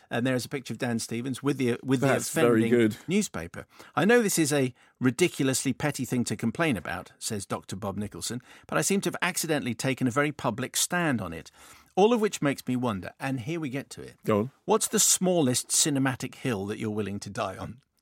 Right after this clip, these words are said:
Speaker 1: The, the,
Speaker 2: <laughs>
Speaker 1: ti-, the tiniest thing at which you're prepared to say, "I'm sorry, enough is enough." I feel a bit ridiculous about this,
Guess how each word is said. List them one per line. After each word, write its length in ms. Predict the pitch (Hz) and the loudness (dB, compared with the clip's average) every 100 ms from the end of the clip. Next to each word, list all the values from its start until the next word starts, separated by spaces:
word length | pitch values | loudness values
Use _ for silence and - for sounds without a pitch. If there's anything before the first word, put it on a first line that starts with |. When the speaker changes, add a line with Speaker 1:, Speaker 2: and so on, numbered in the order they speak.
| - - - - | -20 -20 -20 -12
Speaker 1:
The, 120 | 175 | -6
the, 160 | 175 220 | 0 4
Speaker 2:
<laughs> 560 | 254 208 214 190 - | 4 6 6 6 4
Speaker 1:
ti-, 60 | 107 | -4
the 80 | 196 | -4
tiniest 600 | - 202 208 196 196 - | 0 2 2 2 0 0
thing 200 | 190 143 | 2 4
at 60 | 135 | 2
which 200 | 156 - | 0 -2
you're 80 | 165 | -2
prepared 320 | 156 147 151 | -2 -4 -2
to 60 | 147 | 0
say, 240 | 156 147 - | 0 2 4
"I'm 200 | 135 135 | 2 2
sorry, 440 | - 165 101 107 - - _ | 2 2 2 -4 -8 -20 _
enough 380 | 190 180 160 123 | 2 4 4 4
is 120 | 113 117 | 2 2
enough." 340 | 120 87 - - - - | 2 2 -4 -18 -10 0
I 100 | 214 | 2
feel 200 | 254 247 | 4 6
a 40 | |
bit 140 | 208 185 | 6 4
ridiculous 460 | 185 233 151 110 | 2 2 0 -2
about 220 | - 92 - | -2 -8 -8
this, 200 | 110 | -8